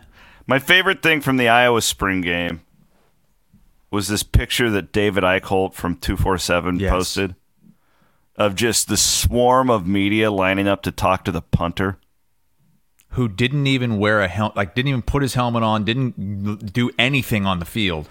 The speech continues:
Speaker 1: <laughs> Look
Speaker 2: Like,
Speaker 1: at that.
Speaker 2: anywhere else. Like,
Speaker 1: It's like,
Speaker 2: you're not
Speaker 1: it's like
Speaker 2: talking
Speaker 1: Michael
Speaker 2: to the
Speaker 1: Jordan
Speaker 2: punter.
Speaker 1: in the nineties.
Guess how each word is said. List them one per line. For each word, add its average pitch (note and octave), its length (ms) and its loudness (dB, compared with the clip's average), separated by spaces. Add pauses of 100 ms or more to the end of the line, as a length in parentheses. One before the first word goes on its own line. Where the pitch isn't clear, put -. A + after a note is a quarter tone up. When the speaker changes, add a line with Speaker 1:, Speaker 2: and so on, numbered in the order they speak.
(140)
Speaker 1:
<laughs> - 160 -12
Look - 120 -2 (2500)
Speaker 2:
Like, A3 160 0
Speaker 1:
at - 80 0
that. - 20 -4
Speaker 2:
anywhere E3+ 480 4
else. G2 460 -2 (1120)
Like, A2 140 0
Speaker 1:
It's - 80 -2
like, F3+ 340 2 (520)
Speaker 2:
you're D3+ 220 2
not G#3 120 6
Speaker 1:
it's G3+ 60 2
like - 80 0
Speaker 2:
talking D#3 180 4
Speaker 1:
Michael F3 200 2
Speaker 2:
to A2 60 -2
the G#2+ 40 2
Speaker 1:
Jordan D3 340 4
Speaker 2:
punter. B2 40 4
Speaker 1:
in A2 80 2
the G2+ 80 2
nineties. G#2+ 680 0